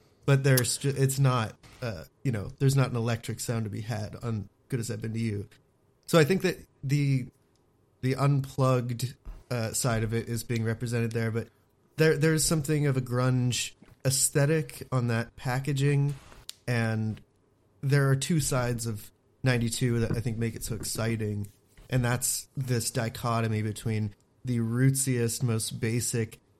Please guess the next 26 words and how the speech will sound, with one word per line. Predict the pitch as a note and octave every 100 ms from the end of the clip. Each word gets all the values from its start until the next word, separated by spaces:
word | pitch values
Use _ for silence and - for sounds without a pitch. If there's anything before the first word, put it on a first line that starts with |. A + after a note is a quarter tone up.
| _
essentialized | A#2+ - C3+ B2 - A#2 G#2+ G#2 -
version | A2+ G#2+ A2 G#2+
of | G2
Dylan | A2+ A2 G#2 G#2 - _ _
with | A2 -
that | A2 G#2+ -
return | B2+ B2+ C3+ A#2+ A2+
to | A#2 A2 G2+ - - -
the | C3+ A#2+ A2 G#2 - -
ur | C3+ B2+ A#2
text | - B2+ A#2 - A#2+
of | G2+
folk | C3+ C3 C3
music, | A#2+ A#2 A#2 A#2 - _ _ _ _ -
and | D3+ D3 C#3
this | C3 C3
kind | - B2+
of | G#2+
flirtation | - B2+ A#2 - B2+ A#2+ - A2+
with | A2 G#2+ - _ _ _ _
this | B2 A#2
raw-edged, | A2+ A#2 A#2 A2+ A2+ A2+ G#2+ - - -
harder | - B2 A#2+ A2+ A2
rocking, | A2+ A2 G#2+ A2 G#2+ G#2+ - _ _
grunge-inflected, | C3+ A#2 A2+ A#2 A2+ A2+ G#2 - G2+ G2+ A2 F#2+ - _ _ -
uh, | G#2+